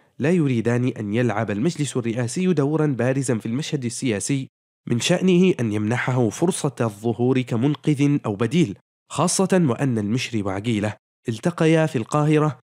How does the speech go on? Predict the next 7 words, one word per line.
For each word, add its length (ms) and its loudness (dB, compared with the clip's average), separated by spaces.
دون 320 4
الحاجة 640 0
لوساطة 760 -2
المجلس 420 -4
الرئاسي. 680 -4
ويرى 340 4
مراقبون 680 0